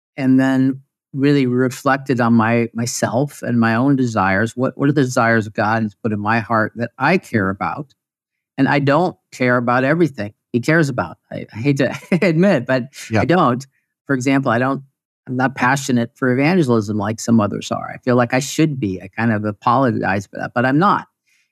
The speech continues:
Speaker 1: Fortunately, he's put others with those, those desires. So what does he care about? What did I care about? And then I did kind of an assessment with some help of others about my giftedness.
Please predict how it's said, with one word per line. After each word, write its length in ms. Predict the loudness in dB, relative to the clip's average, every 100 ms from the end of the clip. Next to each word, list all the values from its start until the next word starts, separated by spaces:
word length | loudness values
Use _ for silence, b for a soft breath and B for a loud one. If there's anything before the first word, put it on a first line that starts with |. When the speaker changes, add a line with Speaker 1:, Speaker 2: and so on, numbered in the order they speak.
| _ _
Speaker 1:
Fortunately, 380 | -2 0 2
he's 160 | 4 2
put 220 | 2 2
others 400 | 4 4 2 0
with 160 | -2 0
those, 360 | 0 -2 -6 -12
those 200 | -8 -6
desires. 500 | -6 -4 -4 -4 -8
So 240 | -4 0 2
what 220 | 2 2
does 160 | 2 0
he 140 | -2
care 160 | 0 0
about? 260 | 2 0
What 80 | 0
did 80 | 0
I 140 | -2
care 180 | -2 -2
about? 300 | 0 -2 0
And 100 | 0
then 140 | 2
I 160 | 2 0 -2 _
did 220 | -2 0
kind 140 | 2 2
of 100 | 2
an 120 | 0
assessment 500 | 0 0 0 -4 -6
with 140 | -6
some 180 | -6 -4
help 200 | -2 -2
of 120 | 0
others 340 | 0 2 0 -2
about 240 | -4 -2
my 120 | -4
giftedness. 920 | -2 0 -2 _ -6 -6 -4 -4 -6